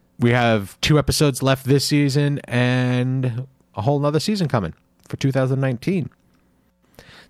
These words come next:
This article goes to explain a lot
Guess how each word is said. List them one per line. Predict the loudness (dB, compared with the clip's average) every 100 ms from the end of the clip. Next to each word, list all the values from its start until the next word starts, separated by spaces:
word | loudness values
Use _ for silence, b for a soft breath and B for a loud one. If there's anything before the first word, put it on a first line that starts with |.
| -2
This | -2 0 0
article | 0 2 0
goes | 2 2
to | 0
explain | -2 0 0 2 2 0 -4 -4 0
a |
lot | 2 2 0 -2 -6